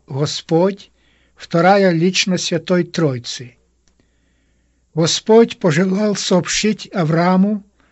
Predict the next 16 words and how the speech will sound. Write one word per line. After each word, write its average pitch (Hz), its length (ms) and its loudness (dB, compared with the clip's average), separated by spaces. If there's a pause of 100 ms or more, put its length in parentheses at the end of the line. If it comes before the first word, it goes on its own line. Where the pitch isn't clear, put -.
(440)
о 175 140 0
судьбе 170 600 0
Содома, 170 680 0 (1500)
а 151 120 -2
тем 226 280 4
самым 208 460 2
и 190 180 2
о 185 100 4
судьбе 185 440 2
Лота 185 400 0
и 175 80 0
его 180 280 0
семьи. 151 640 -4 (840)
Господь 220 420 2
сказал 196 500 0
Аврааму, 170 680 -2